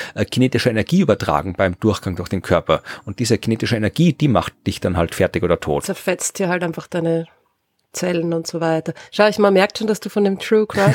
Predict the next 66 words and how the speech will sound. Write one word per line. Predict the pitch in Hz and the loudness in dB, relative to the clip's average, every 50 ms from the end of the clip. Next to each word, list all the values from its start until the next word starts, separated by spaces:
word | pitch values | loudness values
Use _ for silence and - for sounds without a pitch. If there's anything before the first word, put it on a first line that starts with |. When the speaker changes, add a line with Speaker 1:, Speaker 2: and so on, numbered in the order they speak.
| 233 147 - | 4 2 2
Speaker 2:
Podcast | 170 165 - - - 170 170 165 - | 0 0 -2 -2 -2 0 0 0 0
<laughs> | - | -2
inspiriert | 180 165 - - - 190 165 175 170 165 - | -2 -2 -2 -4 -4 -2 0 0 -2 -2 0
worden | 170 170 160 - 160 - | 0 0 0 0 -2 -4
bist, | - 165 113 | -4 -2 0
Speaker 1:
Ja, | 131 | 0
ja, | 156 160 135 | 0 0 -2
Speaker 2:
ne? | 170 | -2
Speaker 1:
genau, | 190 139 120 101 87 - - | -4 -6 -6 -6 -8 -10 -8
genau. | - 117 98 90 90 _ - - - - - - | -8 -8 -8 -8 -12 _ -18 -16 -14 -14 -8 -2
Ja, | - 151 151 | 0 2 2
aber, | 147 139 131 127 131 - | 4 4 4 4 2 2
äh, | 127 135 131 139 - - | -2 -4 -4 -6 -6 -4
tatsächlich | 135 - 160 160 131 - | -4 -2 0 0 0 0
ist | 156 147 | 2 2
es | 151 123 - - | 2 2 0 -2
eine | 110 110 107 104 95 | -6 -6 -4 -4 -2
sehr | - 113 | -2 -4
gute | - 123 117 - - | -4 -4 -6 -2 -2
Analogie, | 104 110 110 113 110 101 202 120 123 117 | 0 2 4 2 2 2 2 2 2 2
Speaker 2:
Verstehe. | 90 82 - - | 2 0 -4 -6
Speaker 1:
der | 95 - | -6 -6
Schuss. | - - 98 - - - - - _ _ _ - | -4 -6 -4 -4 -6 -8 -10 -14 _ _ _ -2
Speaker 2:
Und | 208 208 185 233 | -2 0 2 0
das | 226 - - | 0 2 2
hängt | 220 240 240 - 254 | 2 2 2 0 -2
wirklich | 247 - 277 - | 0 0 0 0
von | - 269 247 | 2 2 2
der | 240 240 | 2 2
Masse | 214 202 175 175 - - 185 175 | 4 4 2 2 0 -2 -2 -2
ab. | 170 190 | -2 -2
Also | 185 196 190 | -2 0 0
wenn | 196 196 | 2 2
die | 196 196 | 2 2
Masse | 190 185 196 202 - - 226 214 214 214 - _ _ - _ - | 2 2 0 0 0 0 2 2 2 0 -2 _ _ -20 _ -8
quasi | 208 202 185 196 202 196 190 - | -8 -6 -6 -4 -6 -6 -6 -4
gleich | - 185 185 202 202 220 | -2 0 0 2 2 2
oder | 214 190 | 2 2
höher | 196 208 220 214 | 2 2 2 2
ist | 214 208 - | 0 -2 -4
wie | 214 | -6
die | 196 208 | -6 -2
der | 185 202 - | -2 0 2
Erde, | - 190 202 208 226 214 | 2 2 2 2 2 2
dann | 208 202 202 208 | 2 4 4 2
ist | 208 - - | 2 0 -4
die | 220 - | -4 -2
kinetische | - 202 202 196 - - 185 - 196 | 0 0 0 0 -2 -2 -4 -2 0
Energie | 190 190 185 - 202 196 | 0 0 0 -2 -4 -4
stark | - - 185 175 - | 0 0 0 0 0
genug, | - 190 196 196 - | 0 0 0 0 0
um | 202 185 | 0 0
die | 185 196 | 2 2
Erde | 190 180 180 190 175 | 2 2 0 0 0
quasi | 185 185 170 170 | -2 -4 -4 -4
zu | - - - 190 | -8 -8 -10 -8
zerreißen. | - - 190 170 165 160 156 - - - - 160 156 - | -4 -2 0 2 4 2 2 0 -4 -6 -6 -4 -2 0
Speaker 1:
Genau. | 131 113 92 80 - - | 0 0 0 -2 -2 -4
Speaker 2:
Und | - 185 170 165 | -4 -2 0 2
wenn | 180 175 180 175 165 | 2 4 2 2 0
die | 185 180 | 0 2
Masse | 175 170 165 - - - | 2 2 2 0 -4 -10
kleiner | - - 175 165 170 190 214 214 208 | -4 0 2 4 4 4 4 4 2
ist, | 202 208 208 - - 196 | 2 0 -2 -2 -2 -2
dann | 185 185 175 - | -2 -2 -2 -6
kann's, | - 185 175 175 170 - - - - - - - | -4 -4 -2 -2 -4 -6 -6 -10 -10 -10 -12 -14